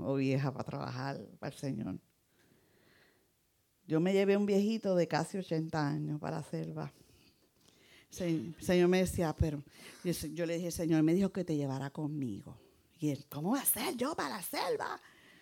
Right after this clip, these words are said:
Eran dieciséis horas en autobús y dieciséis horas en una embarcación. Pero ¿saben qué pasó? Que cuando llegamos a una de las comunidades indígenas,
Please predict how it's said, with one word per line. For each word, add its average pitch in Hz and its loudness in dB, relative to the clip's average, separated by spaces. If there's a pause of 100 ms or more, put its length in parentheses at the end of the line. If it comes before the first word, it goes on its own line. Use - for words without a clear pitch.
(260)
Eran 196 4
dieciséis 180 2
horas 196 4
en 208 0
autobús 202 4
y 220 2
dieciséis 170 4
horas 175 8
en 185 4
una 175 6
embarcación. 160 0 (1000)
Pero 180 0
¿saben 185 2
qué 220 0
pasó? 226 2 (380)
Que 196 -2
cuando 175 4
llegamos 170 4
a - 2
una 202 2
de 202 4
las 202 0
comunidades 202 0
indígenas, 196 2